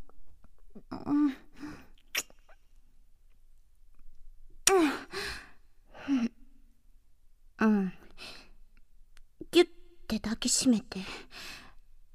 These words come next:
キスしてくれるだけでいい。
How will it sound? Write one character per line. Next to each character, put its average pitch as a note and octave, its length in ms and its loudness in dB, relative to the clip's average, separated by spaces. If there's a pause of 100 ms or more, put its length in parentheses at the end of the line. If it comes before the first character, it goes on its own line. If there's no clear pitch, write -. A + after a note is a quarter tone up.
(140)
キ D4 160 6
ス - 240 -6
し - 160 -8
て A3 160 0
く - 260 0
れ G#3+ 140 0
る A3 120 0
だ A3 140 0
け A3+ 180 -2
で F3+ 180 -4 (1600)
い A3+ 180 6
い。 - 100 -2